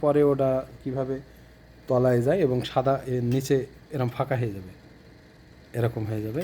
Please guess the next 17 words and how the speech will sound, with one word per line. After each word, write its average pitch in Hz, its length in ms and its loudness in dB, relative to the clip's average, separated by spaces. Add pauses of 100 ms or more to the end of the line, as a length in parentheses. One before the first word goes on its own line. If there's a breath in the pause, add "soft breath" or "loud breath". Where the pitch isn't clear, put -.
(100)
এটা 120 200 -6
তলায় 131 320 2
যাবে। 110 240 -6 (100)
একটু, 120 240 -12 (600)
একটু - 240 -10
রেখে 135 180 4
দিলে 120 200 -2 (100)
দুই 208 100 0 (100)
এক 180 120 -6
মিনিট 160 180 2 (100)
লাগবে, 113 240 -4 (160)
হয়তো 123 240 -12
পাঁচ 123 200 -6
মিনিট 127 220 -2
নাও 127 220 0
লাগতে 123 240 -6
পারে, 113 140 -6